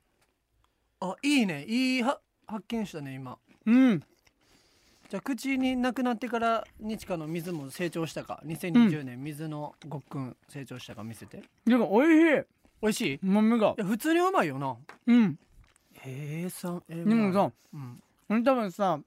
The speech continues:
Speaker 1: うん。
Speaker 2: 三十五個ぐらい食べちゃったからさ。ね。じ-、なんか、年取っちゃうのかな、今年。
Speaker 1: あ、そうかもしれん。精神年齢がそれぐらいになるかもしれん。
Speaker 2: ね。
Speaker 1: もしかしたら。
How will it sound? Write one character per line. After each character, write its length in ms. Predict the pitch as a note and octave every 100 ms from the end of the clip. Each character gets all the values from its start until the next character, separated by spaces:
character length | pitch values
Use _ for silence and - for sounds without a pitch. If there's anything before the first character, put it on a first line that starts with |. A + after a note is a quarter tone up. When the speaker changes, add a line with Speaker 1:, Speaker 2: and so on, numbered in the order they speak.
| _ _
Speaker 1:
う 40 | E3
ん。 20 |
Speaker 2:
三 180 | D3+ B3+
十 160 | G3+ F#3+
五 120 | F#3+
個 120 | A3
ぐ 80 | G#3+
ら 80 | E3
い 40 |
食 120 | E3+
べ 60 | D#3
ち 40 |
ゃ 40 | D3
っ 40 |
た 120 | D3
か 80 | C#3
ら 80 | C3+
さ。 180 | C3 A2 _ _ _ _ _ _ _
ね。 220 | G#3+ G3+ - _ _ _ _ _
じ-、 160 | E3+ F3 -
な 80 | F#3+
ん 80 |
か、 180 | F3 B2 - _ _ - _ _ -
年 140 | F3+
取 120 | A#3+
っ 20 |
ち 100 | F#3+
ゃ 20 | D3
う 20 |
の 80 | B2+
か 80 | B2
な、 140 | A2+ _ _ -
今 80 | C3+
年。 260 | A#2+ A2+ - _ _ _ _ _ _ _ -
Speaker 1:
あ、 140 | D3
そ 200 | - A3
う 60 | E3
か 80 |
も 100 | C3+
し 100 | B2
れ 80 | A#2+
ん。 40 | - _ _
精 220 | - C4+ B3+
神 180 | C4 A#3+
年 140 | G#3+
齢 140 | C3+
が 100 | B2
そ 120 | A#2+ D3
れ 80 |
ぐ 80 | C#3+
ら 60 | D3
い 40 |
に 40 | A3+
な 80 |
る 60 | C3
か 80 | B2
も 100 | A2+
し 80 | A#2
れ 80 |
ん。 40 | G#2+
Speaker 2:
ね。 60 |
Speaker 1:
も 60 | A#2+
し 60 | -
か 100 | A#2+
し 80 |
た 100 | A2+
ら。 80 | -